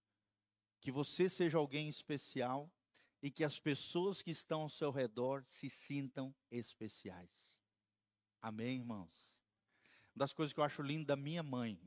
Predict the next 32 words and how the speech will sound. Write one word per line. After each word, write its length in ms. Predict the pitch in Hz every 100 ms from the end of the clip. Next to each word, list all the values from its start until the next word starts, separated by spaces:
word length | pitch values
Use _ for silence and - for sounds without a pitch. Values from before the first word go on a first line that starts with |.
| -
a 60 |
minha 180 | 107 113
mãe, 360 | 113 139 156 165 - - _ _
a 60 | 139
linguagem 600 | 143 143 139 170 175 170
de 80 | 147
amor 340 | 139 143 147
dela 340 | 123 131 147 139
é 20 |
dar 280 | - 127 147
presentes. 960 | 147 135 107 208 180 - - - - _ _ _ _ _ _ _ _ _ _ _ _ _ _
Pensa 500 | 226 269 415 - 302
numa 240 | 311 285 269
mulher 320 | 240 208 233
que 120 | 208
dá 140 | 185
presente. 540 | 196 196 180 139 110 - _ _ _ _ _ _ _ _ _ _ _ _ _ _ _ -
Pequenas 640 | 226 - 214 285 226 175
coisas, 400 | - 190 240 180
não 160 | 151 156
é 80 | 240
coisa 340 | 240 233 226
cara 460 | - 147 147 196 202
nem 180 | 160 151
nada, 300 | 143 202 202
mas 200 | 190 185
assim. 340 | - 202 208 - _ _ _ _ -
E 120 | 175
aí 200 | 151 160
eu 280 | 196 247 226
já 120 | 160
descobri 760 | 139 - 165 139 139 139 107